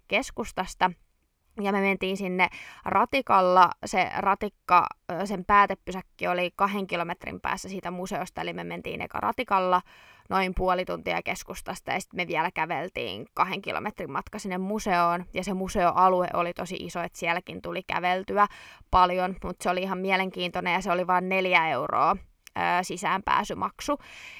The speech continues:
ja siellä oli tosiaan tosi paljon nähtävää. Ja sit siinä museon yhteydessä oli semmonen taverna, ja sieltä tavernasta sai aika edulliseen hintaan myös latvialaisia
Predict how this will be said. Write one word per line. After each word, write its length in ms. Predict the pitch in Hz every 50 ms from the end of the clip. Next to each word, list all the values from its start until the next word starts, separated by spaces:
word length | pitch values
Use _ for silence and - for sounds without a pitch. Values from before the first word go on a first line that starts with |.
| - -
ja 240 | 208 196 185 175 180
siellä 240 | 185 196 170 170 165
oli 120 | 170 170
tosiaan 480 | - - 180 185 185 170 165 165 180 175
tosi 220 | - 196 190 196
paljon 340 | - - 165 170 175 175 175
nähtävää. 600 | 175 170 175 - - - 180 170 190 190 190 196 196 - - -
Ja 160 | 180 180 175 -
sit 240 | 196 - 196 185 -
siinä 280 | - 202 180 180 180 175
museon 380 | 185 190 190 220 190 175 170
yhteydessä 600 | 180 180 - - - 175 175 180 185 - - 180
oli 120 | 165 - 185
semmonen 400 | 185 175 170 175 175 165 165 - _ -
taverna, 640 | 262 285 302 285 294 262 240 233 214 214 226 226 - - - - - -
ja 160 | 247 220 214
sieltä 240 | - 247 214 - 208 -
tavernasta 600 | 247 254 294 294 269 254 - 226 208 - - 214
sai 440 | - 214 202 202 190 180 175 175 - -
aika 280 | - 196 196 - 196 175
edulliseen 480 | 214 220 220 202 202 196 202 180 175
hintaan 580 | 190 190 180 185 180 - 180 180 180 175 175 180
myös 420 | 185 185 185 185 180 190 - -
latvialaisia 1040 | 226 233 269 330 - - - 196 175 170 156 151 160 156 180 180 - 185 175 180